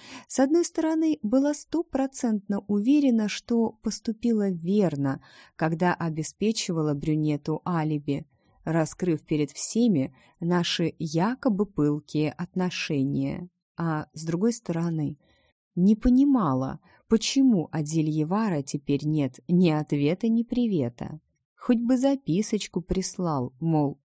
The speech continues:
жив-здоров. В глубине души появлялись очень печальные мысли. А вдруг он со мной наигрался? Вдруг, как и предупреждала Троя, он меня приручил,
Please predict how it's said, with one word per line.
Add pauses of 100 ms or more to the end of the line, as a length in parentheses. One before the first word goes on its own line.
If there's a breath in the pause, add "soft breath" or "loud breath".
жив-здоров. (380)
В
глубине
души (120)
появлялись
очень
печальные
мысли. (400)
А
вдруг
он
со
мной
наигрался? (500 loud breath)
Вдруг, (160)
как
и
предупреждала
Троя, (360)
он
меня
приручил,